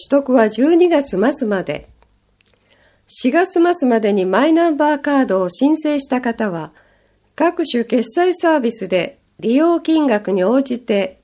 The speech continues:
上限五千円分のマイナポイントが取得できます。取得期間は十二月末までとなっています。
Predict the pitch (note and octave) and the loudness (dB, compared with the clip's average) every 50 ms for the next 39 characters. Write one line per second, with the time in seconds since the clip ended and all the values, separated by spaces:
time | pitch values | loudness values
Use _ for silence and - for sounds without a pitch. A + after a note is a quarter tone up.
0 | _ _ - - A3 C#4 D4+ D#4 D4 D4 C#4+ C#4 C4 A3+ A#3+ A#3 A#3 A3+ - F4 | _ _ -4 0 2 2 2 2 2 4 4 4 4 2 2 0 -2 0 0 2
1 | F#4 F#4 F4+ F4 F4 E4+ E4+ D#4 C4+ D#4 D#4 D4 C#4+ C#4 C#4 B3+ G#3+ - - _ | 4 4 4 4 4 4 2 2 2 2 2 2 4 4 4 4 2 0 -6 _
2 | _ - - G#3+ C4 D#4 E4+ E4+ F4 F4 F4 - F4 F4 E4 C#4+ C4+ G3 F#3 F#3+ | _ -4 -2 0 2 2 2 2 2 0 0 0 2 2 2 2 0 -2 -2 -2
3 | F#3+ F#3 - - - C4 C4+ B3+ A#3 G3+ G3+ G3+ - F3+ F3 E3 E3 - - - | -4 -6 -6 -4 -2 -2 0 0 -2 -2 -2 -4 -4 -4 -4 -6 -8 -10 -14 -20
4 | - _ _ _ _ _ _ _ _ _ _ _ _ _ _ _ _ _ _ _ | -20 _ _ _ _ _ _ _ _ _ _ _ _ _ _ _ _ _ _ _
5 | _ _ _ _ - - - A3+ B3+ B3+ E4+ F4+ F4+ - E4+ E4 - - - - | _ _ _ _ -14 -8 -6 -4 -2 0 0 0 0 -2 -4 -4 -6 -8 -6 -2
6 | C#4+ C4+ C4+ A#3+ G#3+ G3+ F#3 F#3 - B3+ D4+ E4 E4 E4+ E4+ D#4+ D#4 D4 - B3+ | 0 2 2 2 2 0 -2 0 0 2 4 4 4 4 4 4 2 0 2 2
7 | B3+ C#4+ F4 F4+ - C#4 B3+ B3+ A3 A#3 A3 - F#3+ G3+ G#3 A3+ B3+ B3+ - F#3 | 2 2 2 0 0 0 0 0 0 0 -2 -2 0 0 0 0 -2 -4 -6 -6
8 | F#3+ F#3 E3 D#3 D#3 D#3 D#3+ - - - - _ | -6 -6 -6 -6 -8 -8 -10 -14 -18 -18 -20 _